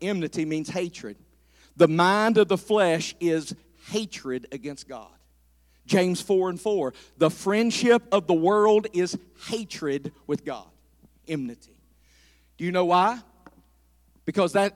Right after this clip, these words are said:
that's when you put the world ahead of your Father. And he hates that. In other words, church, we struggle against Satan. God struggles with your thinking. We struggle against the devil.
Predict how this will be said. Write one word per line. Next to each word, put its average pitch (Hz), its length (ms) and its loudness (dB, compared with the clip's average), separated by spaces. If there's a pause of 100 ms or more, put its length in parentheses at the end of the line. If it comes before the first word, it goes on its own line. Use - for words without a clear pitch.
(340)
that's 190 260 0
when 185 160 0
you 180 160 0
put 202 260 0
the 165 60 -6
world 165 400 -2
ahead 147 240 -6
of 139 80 -10
your 139 120 -8
Father. 151 360 -8 (1200)
And 151 140 -16
he 165 140 -4
hates - 380 -8
that. - 360 -16 (540)
In 196 140 4
other 262 180 6
words, 220 340 4
church, 196 500 -2 (180)
we 233 180 0
struggle 214 480 2
against 180 420 -4
Satan. 180 460 -6 (840)
God 190 400 6
struggles 160 600 0
with 156 180 -6
your 147 220 -4
thinking. 131 400 -14 (1800)
We 247 320 4
struggle 294 480 4
against 285 400 0
the 285 80 -2
devil. 185 480 4